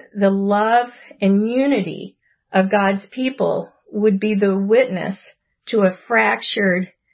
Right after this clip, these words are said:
and fearful world. And so the enemy is trying to strike the leader to bring disunity among the people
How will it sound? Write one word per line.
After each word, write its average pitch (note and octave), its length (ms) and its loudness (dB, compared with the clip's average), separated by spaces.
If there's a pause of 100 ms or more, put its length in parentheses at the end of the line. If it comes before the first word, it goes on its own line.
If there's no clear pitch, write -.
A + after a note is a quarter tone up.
(220)
and G3 300 2
fearful G#3 520 2
world. F#3+ 480 -4 (760)
And G3+ 260 2
so G3 520 0 (260)
the G#3 100 0
enemy B3+ 640 -2
is G3+ 200 -2
trying G#3 300 -2
to G3+ 120 -6
strike A3 680 -2 (540)
the B3 400 2
leader G#3+ 720 -4 (580)
to G3+ 100 2
bring G3 400 0
disunity F#3+ 840 -2
among F#3 340 0
the F3+ 80 -4
people C4+ 600 -2